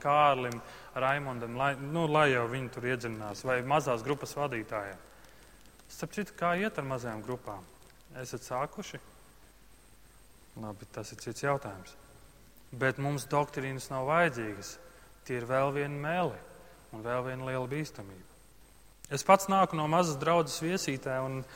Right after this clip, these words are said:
es atceros, kad tikko, kad, eh, draudze tika dibināta, mazā mājā viens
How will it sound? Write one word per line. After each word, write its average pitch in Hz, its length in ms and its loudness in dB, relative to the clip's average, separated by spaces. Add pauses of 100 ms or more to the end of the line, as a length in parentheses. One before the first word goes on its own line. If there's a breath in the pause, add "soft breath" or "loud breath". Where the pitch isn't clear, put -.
(200 loud breath)
es 131 160 -2
atceros, 147 400 2
kad 135 280 -2 (400 loud breath)
tikko, 143 560 2
kad, 131 200 -4
eh, 131 240 -2
draudze 143 480 2
tika 143 240 -2
dibināta, 160 720 2
mazā 170 680 4 (1080 loud breath)
mājā 147 800 4 (1500 loud breath)
viens 170 400 2